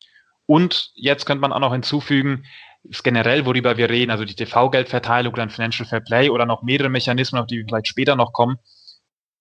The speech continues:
Es muss alles immer miteinander betrachtet werden. Äh, ich habe auch einen Christian Seifert jetzt <laughs> grad wieder im Ohr, wie er neulich auf der Pressekonferenz meinte, das sei ihm alles viel zu simpel.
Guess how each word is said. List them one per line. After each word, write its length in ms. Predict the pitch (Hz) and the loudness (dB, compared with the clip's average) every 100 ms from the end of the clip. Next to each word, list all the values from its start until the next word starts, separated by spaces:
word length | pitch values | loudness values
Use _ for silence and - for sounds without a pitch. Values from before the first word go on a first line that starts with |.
| _ _ _ - | _ _ _ 0
Es 160 | 127 | 2
muss 180 | 147 143 | 2 2
alles 300 | 135 151 147 | 2 2 0
immer 160 | 143 131 | 0 0
miteinander 440 | 127 120 131 131 | 0 0 2 2
betrachtet 520 | 117 - 104 - 101 | 0 -2 -4 -4 -4
werden. 400 | 107 104 98 95 _ - - _ - | 0 0 -2 -8 _ -20 -20 _ -6
Äh, 160 | 117 117 | -2 -2
ich 120 | - | -2
habe 140 | 131 | 0
auch 140 | 123 117 | 0 0
einen 280 | 120 120 | -8 -10
Christian 340 | - 139 - 120 | -6 -6 -2 0
Seifert 400 | 117 147 156 139 | 2 4 2 2
jetzt 180 | 139 - | 0 0
<laughs> 0 | |
grad 460 | 135 160 - - 143 | 0 0 -2 -10 -8
wieder 260 | 139 139 | -4 -2
im 100 | 139 | -2
Ohr, 300 | 127 139 143 | 0 4 4
wie 100 | 131 | 2
er 340 | 135 127 123 117 _ _ _ | -2 -2 -2 -8 _ _ _
neulich 360 | 135 131 135 - | -4 0 0 0
auf 140 | 123 | -2
der 360 | - 123 120 113 | -2 -2 0 -2
Pressekonferenz 880 | - 135 139 135 131 131 127 131 - | -2 -4 0 -2 0 0 2 0 -2
meinte, 260 | 123 123 120 | 0 0 -2
das 100 | 117 | 0
sei 120 | 120 | 0
ihm 100 | 120 | 0
alles 280 | 117 127 - | -2 -2 -4
viel 160 | 135 | -8
zu 120 | 123 | -6
simpel. 480 | 120 135 139 139 131 | -4 -2 2 2 2